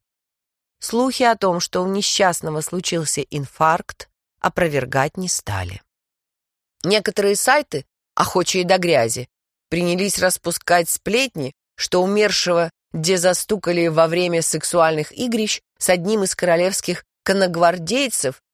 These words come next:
но сплетни эти были настолько нелепы, признаться, от подобных сайтов другого не ждали, что ни одно уважающее себя информационное агентство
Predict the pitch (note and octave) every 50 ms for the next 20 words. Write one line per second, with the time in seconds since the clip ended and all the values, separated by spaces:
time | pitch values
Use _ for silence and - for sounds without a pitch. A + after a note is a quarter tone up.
0 | _ - F3 F3 D#3+ D3+ - - - - - D3+ E3 G#3 C4 D4 - - C#4+ C#4
1 | - - A3+ A3 - G#3+ G3 G3+ G3 F#3 F3 E3+ E3 - - - - - - E4
2 | F4+ G4 F4 - - B3 G#3 G3 F#3 F3+ E3 D3+ C3+ A#2 - - - F#2 - -
3 | C3+ C3 B2 B2+ C#3 D3+ F#3 A3+ A3+ - - - G#3 F#3+ F3 - - F3 E3+ F3
4 | G3+ G#3 F#3+ G3 F#3 - - - G3 G#3 G#3+ G3+ - F#3+ F3 E3+ F3 F3 E3+ F3+
5 | F#3+ F3+ F3 F#3+ G3+ A3 A3+ G#3+ A3+ A3 B3 C#4+ B3+ F#3 C#3+ B2+ A2+ - _ _
6 | _ _ _ _ _ _ - - - - F#3+ G3 F#3+ F#3+ F3+ F#3 F3 G3 G3 F3+
7 | D#3+ D3+ D#3+ D#3+ D#3+ E3 D#3 D3+ D3 C3+ - - C#3+ C#3 - - C#3 C#3 C#3+ B2+
8 | B2+ B2+ - C#3+ C#3 C#3 C3+ - - D#3 C#3+ C#3+ C#3 C3+ - - D#3 D#3 D3 F3+
9 | C4 D4+ C#4 - - - - B2 A2+